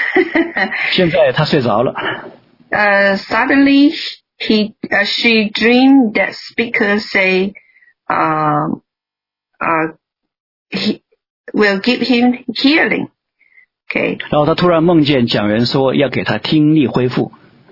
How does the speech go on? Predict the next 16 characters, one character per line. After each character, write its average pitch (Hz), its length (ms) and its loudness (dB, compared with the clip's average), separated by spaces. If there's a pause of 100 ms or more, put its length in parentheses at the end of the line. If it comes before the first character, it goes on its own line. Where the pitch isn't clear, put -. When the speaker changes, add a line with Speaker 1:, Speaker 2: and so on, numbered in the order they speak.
(160)
Speaker 1:
没 220 140 0
有， 196 80 -2
呃， - 420 -8
呃， 185 720 -2 (760)
he-， - 260 -6 (640)
呃， 180 220 -2 (120)
he-，heal 240 960 -2
him， 160 400 -2 (560)
医 269 220 2
治 269 120 -4
他。 - 120 0
Speaker 2:
啊， - 280 -4
要 139 140 2
医 147 160 2
治 - 120 -14
他。 95 160 -6